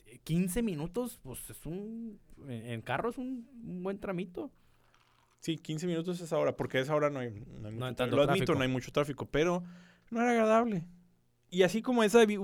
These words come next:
Speaker 2: es una línea de cosas que no eran agradables.
Speaker 1: Güey, la doctora, buen pedo, para que no agarraras tráfico. Cáiganle a las
Speaker 2: Ah, sí, a la
Speaker 1: seis,
Speaker 2: verga.
Speaker 1: mucha- <laughs>
Speaker 2: Porque de todas maneras agarramos tráfico porque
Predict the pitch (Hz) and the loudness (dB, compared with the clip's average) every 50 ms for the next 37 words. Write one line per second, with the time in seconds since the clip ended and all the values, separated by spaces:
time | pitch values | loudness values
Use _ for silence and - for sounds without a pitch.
0 | 185 175 180 180 185 165 175 196 190 185 185 180 175 156 151 160 165 170 175 175 | -4 -2 6 8 8 8 8 6 4 6 6 6 6 4 2 0 0 0 0 2
1 | 170 160 147 - - 165 - - 175 175 - - 165 131 135 147 160 175 185 202 | 2 2 0 -2 -4 -6 -4 -4 -6 -6 -6 -6 -4 -2 -2 -2 -2 -2 -2 -4
2 | 190 185 190 185 196 214 269 269 - 117 127 127 131 127 123 120 - - 117 113 | -2 -2 -2 0 0 -2 -2 -4 -6 -6 -4 -4 -2 -2 -2 -4 -4 -6 -6 -6
3 | 120 120 135 143 147 139 - - 87 123 131 127 131 127 - 110 107 107 113 120 | -4 -4 -4 -4 -4 -6 -8 -8 -6 -6 -6 -4 -4 -6 -4 -4 -4 -2 -2 -2
4 | 120 127 135 131 135 - 113 104 113 123 127 123 - 113 107 - - 117 139 160 | -2 -2 -4 -4 -6 -8 -6 -6 -6 -6 -6 -6 -4 -6 -6 -6 -6 -4 -2 0
5 | 185 185 185 175 151 127 - - - 117 - 120 127 139 131 120 123 135 143 143 | 2 2 4 4 4 4 2 2 0 0 2 4 6 6 6 6 6 4 4 2
6 | 165 - - - - - - - - 233 240 - 247 233 - - 220 160 - 220 | 2 0 0 -2 -4 -6 -8 -4 -4 -4 -2 2 2 2 2 4 4 4 6 8
7 | 185 170 160 - 190 208 226 233 220 226 196 190 190 202 226 208 196 214 202 208 | 8 8 10 10 8 10 10 10 10 10 10 10 10 10 10 8 10 12 12 12
8 | 214 254 254 - 247 196 202 214 185 175 175 180 175 175 165 160 156 156 143 131 | 12 10 8 6 6 8 8 8 6 8 6 6 8 8 8 8 6 6 2 0
9 | - | -6